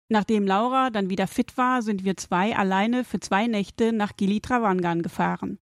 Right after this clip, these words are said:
Auf Bali gibt es ein sehr großes Angebot an geführten Touren, die von verschiedensprachigen Tourguides angeboten werden. Wir haben uns hier für Donny entschieden, der ein sehr gutes Deutsch spricht.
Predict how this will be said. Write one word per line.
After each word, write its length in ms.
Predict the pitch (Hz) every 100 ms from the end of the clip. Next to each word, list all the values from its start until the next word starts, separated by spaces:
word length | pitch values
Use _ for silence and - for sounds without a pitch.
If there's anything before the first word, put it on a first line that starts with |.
| _ _ _ _ -
Auf 240 | 202 175
Bali 360 | 208 233 220 196
gibt 180 | 208
es 100 | 220
ein 200 | - 202
sehr 240 | 180 233 247
großes 480 | 208 214 226 202 -
Angebot 600 | 202 208 196 226 226 -
an 120 | 180
geführten 460 | 190 214 220 185
Touren, 520 | - 220 233 240 233 202
die 140 | 185
von 220 | 196 190
verschiedensprachigen 1000 | - 180 254 277 240 - 190 196 202 202
Tourguides 580 | - 226 214 214 220 -
angeboten 500 | 165 180 165 165 180
werden. 320 | 165 160 - - _ _
Wir 220 | 185 269 247
haben 220 | 202 202
uns 160 | 202
hier 160 | 208 202
für 160 | - 180
Donny 320 | 233 254 180
entschieden, 580 | 185 - 202 208 247 226
der 140 | 208
ein 140 | 185
sehr 200 | 180 185
gutes 320 | 180 226 285 -
Deutsch 300 | 185 170 -
spricht. 420 | - 165 -